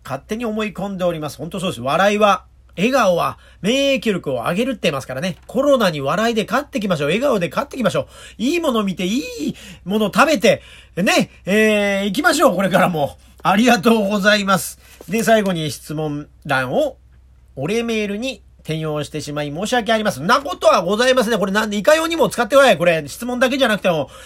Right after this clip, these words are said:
えー、感想でも何でもご意見でもください。あんまりきついのはちょっと私へこみますから、優しく愛情のあるものをいただきたいと思うんですが、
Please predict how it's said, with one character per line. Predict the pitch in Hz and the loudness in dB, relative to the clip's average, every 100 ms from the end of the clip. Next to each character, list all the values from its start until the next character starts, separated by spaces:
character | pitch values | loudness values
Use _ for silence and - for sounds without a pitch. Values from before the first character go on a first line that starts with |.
| - | -8
え | 165 | -4
ー、 | |
感 | 170 185 185 | -2 -2 0
想 | 202 | -2
で | 208 | 0
も | 196 | 0
何 | 175 208 | 0 0
で | 214 | 0
も | 202 170 - - | 0 -2 -4 -2
ご | 190 | 0
意 | |
見 | 214 208 | 2 2
で | 180 | 2
も | 156 143 - | 0 -2 -4
く | - | 0
だ | 240 | 4
さ | 233 | 4
い。 | 180 - - | 2 -2 -8
あ | 180 | -2
ん | 254 | 0
ま | 370 | 0
り | |
き | 269 | -2
つ | - | -2
い | 466 | 2
の | 294 | 4
は | 190 | 4
ち | 202 | 4
ょ | |
っ | |
と | 180 | 4
私 | 156 170 156 | 4 2 0
へ | 170 | -2
こ | 226 | -2
み | |
ま | 233 208 | 0 -2
す | |
か | 220 | -2
ら、 | 180 - - - | -4 -6 -16 -6
優 | 175 180 226 | -2 0 0
し | - - | -2 -4
く | 226 190 - - | -4 -4 -6 -2
愛 | 190 247 | 2 4
情 | 254 | 4
の | 254 247 | 6 6
あ | |
る | 233 | 4
も | 175 | 0
の | 170 156 139 135 | 0 -2 -2 -4
を | |
い | 147 | 0
た | 151 | 0
だ | 143 | 2
き | |
た | 165 | 0
い | 156 | 0
と | 143 | 0
思 | 127 175 | 0 -2
う | |
ん | |
で | 151 | -4
す | 117 | -4
が、 | 147 196 | 0 0